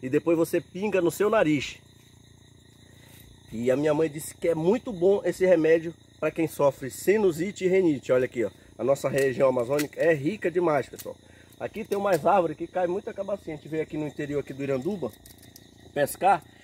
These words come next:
e a gente passando por aqui, ó, eu encontrei várias cabacinhas e eu tava querendo comprar essa cabacinha. Ó, já vou levar pra mim, ó. Então, esse remédio eu acho que vai ajudar muito você, tá, pessoal? É a cabacinha, você tira um pedacinho, coloca num vidrozinho com um pouquinho de andiroba, só um pouquinho, pessoal.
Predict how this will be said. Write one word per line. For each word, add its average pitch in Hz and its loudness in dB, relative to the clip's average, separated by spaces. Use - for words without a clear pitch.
e 131 -4
a - -2
gente 165 -8
passando 180 -6
por 175 -10
aqui, 170 -6
ó, 196 -2
eu 151 -4
encontrei 196 -4
várias 220 -4
cabacinhas 208 -6
e 196 -6
eu 202 -6
tava 262 0
querendo 196 -6
comprar 175 -8
essa - -8
cabacinha. 147 -8
Ó, 110 -8
já 110 -8
vou 135 -12
levar 165 -4
pra - -4
mim, 185 -2
ó. - -6
Então, 170 -4
esse 135 -8
remédio 156 -2
eu - -2
acho - -8
que - -20
vai 156 -2
ajudar 143 -4
muito 175 -8
você, 180 -6
tá, 165 -6
pessoal? 113 -14
É - -8
a 113 -6
cabacinha, 143 -10
você 147 -8
tira 165 -12
um 165 -10
pedacinho, 156 -6
coloca 147 -6
num 156 -6
vidrozinho 139 -6
com 139 -10
um 135 -6
pouquinho 165 -8
de 214 -2
andiroba, 147 0
só 151 0
um 190 2
pouquinho, 202 2
pessoal. - -14